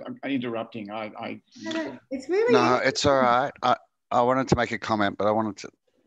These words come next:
Speaker 3: get s-, some context to it. Is that there's a, a lot, a lot of Eustachs at that, in, in the early days.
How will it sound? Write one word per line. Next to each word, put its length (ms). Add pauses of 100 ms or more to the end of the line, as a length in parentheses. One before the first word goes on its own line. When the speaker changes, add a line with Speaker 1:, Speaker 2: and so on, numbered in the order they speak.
Speaker 3:
get 220
s-, 220
some 240
context 540
to 100
it. 100 (300)
Is 220
that 120 (640)
there's 220
a, 120 (140)
a 100
lot, 460
a 80
lot 320
of 140
Eustachs 600 (1800)
at 220
that, 140 (560)
in, 180
in 220
the 140
early 340
days. 600